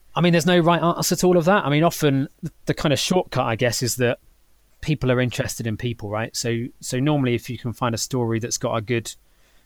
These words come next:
character, a good protagonist, you know, a real person at the heart of it, that's normally where we start from, I think. But yeah, the, the problem is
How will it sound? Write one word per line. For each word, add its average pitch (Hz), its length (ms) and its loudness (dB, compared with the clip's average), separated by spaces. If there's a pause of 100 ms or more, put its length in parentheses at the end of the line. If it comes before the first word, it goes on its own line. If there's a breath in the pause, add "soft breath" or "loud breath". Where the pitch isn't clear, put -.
(120)
character, 127 560 -2
a 110 60 0
good 120 180 -6
protagonist, 117 720 -4
you 147 80 -12
know, 127 120 -4
a 127 60 -2
real 139 200 0
person 117 640 -4
at 127 100 -8
the 117 100 -6
heart 123 240 0
of 104 100 -8
it, 104 180 -6 (360)
that's - 220 -4
normally 131 200 2
where 117 80 2
we 110 100 -2
start 123 320 -2
from, 107 160 -8
I 98 100 -6
think. 107 340 -10 (280)
But 131 120 -2
yeah, 120 120 2
the, 117 120 -2 (100)
the 160 100 0
problem 156 280 0
is 127 240 0